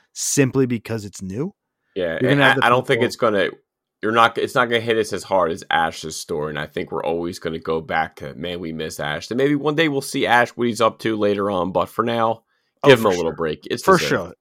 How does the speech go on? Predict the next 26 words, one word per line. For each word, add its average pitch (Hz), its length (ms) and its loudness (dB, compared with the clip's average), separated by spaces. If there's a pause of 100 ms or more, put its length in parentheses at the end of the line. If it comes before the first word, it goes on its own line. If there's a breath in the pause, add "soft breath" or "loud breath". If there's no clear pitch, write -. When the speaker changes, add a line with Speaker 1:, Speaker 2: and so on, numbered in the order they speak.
(200)
Speaker 1:
He'll 208 220 8
cameo. 107 680 0
You 123 200 0
know 113 240 0
it. 95 100 -12 (200)
Speaker 2:
Yeah. 73 260 -2
Speaker 1:
Uh, 131 100 -4 (120)
my 147 400 2
question 101 580 -6
is, 87 420 -16 (1120)
because 156 460 -2
they're 180 140 0
doing 127 580 -2 (300)
two 196 280 2
protagonists, 139 960 -2 (240 soft breath)
but 123 140 -4 (100)
all 139 280 0
three 120 800 -4 (120)
of 113 120 -12
the 117 80 -6
Paldea 107 500 -8
starters 101 840 -8 (420)
in 110 160 -8
this 101 200 -10
new 92 360 -10
series, 143 500 -6